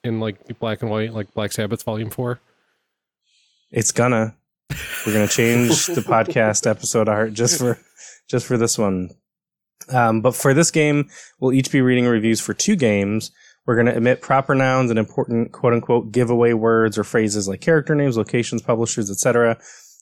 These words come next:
Speaker 2: And then if we're nearing the end of the review and we feel like we're not getting it, then we can, like, let some clues slip out. If we finish the review and we still don't get it, we can start giving clues like publishers, year, released, things like that. And we want you to play along. So we're gonna try to read as much of the review as possible,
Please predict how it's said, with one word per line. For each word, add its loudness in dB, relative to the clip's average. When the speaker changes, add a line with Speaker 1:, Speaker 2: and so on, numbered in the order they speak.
Speaker 2:
And 0
then 2
if -2
we're 4
nearing 4
the 4
end 2
of 2
the 4
review 2
and 0
we -2
feel 2
like 4
we're 2
not 0
getting 2
it, 2
then 0
we 0
can, -4
like, 0
let -2
some 0
clues 0
slip 0
out. 2
If -8
we 2
finish 0
the 2
review 2
and 0
we -2
still 2
don't 2
get 0
it, 0
we -2
can -2
start -2
giving -2
clues -2
like -2
publishers, 2
year, 2
released, 0
things -2
like 0
that. 2
And -2
we 4
want 4
you 2
to 2
play 2
along. 0
So -2
we're 0
gonna 2
try 0
to 2
read 0
as -4
much -2
of -2
the -4
review -2
as -6
possible, 0